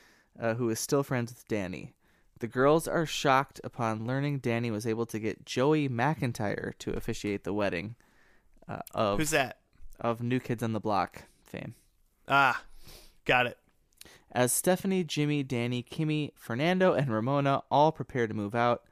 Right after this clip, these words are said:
Speaker 1: they ask D J if they can all stay, to which she approves. Stephanie reveals she is pregnant. Uh, the end. Nobody's leaving.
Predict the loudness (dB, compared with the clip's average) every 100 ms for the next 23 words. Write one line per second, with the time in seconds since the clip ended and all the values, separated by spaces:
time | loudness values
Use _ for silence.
0 | _ _ _ -6 0 0 0 -6 -2 -2
1 | 2 2 2 0 -6 -8 -6 -4 -2 -2
2 | -4 -8 -6 -4 -4 -4 -6 -10 -14 -10
3 | -8 -10 -14 -14 -10 -12 -10 -10 -10 -10
4 | -14 -14 -10 -6 -6 -6 -6 -6 -6 -4
5 | -4 -6 -10 -16 -18 -10 -10 -8 -8 -10
6 | -10 -14 -14 -12 -16 -16 -20 _ -20 -20
7 | _ _ _ _ _ _ _ _ _ -4
8 | 0 0 0 -2 -2 -2 -2 -6 -12 -20
9 | _ _ _ _ _ _ _ _ _ _
10 | _ _ _ -10 -4 0 2 2 2 2
11 | 2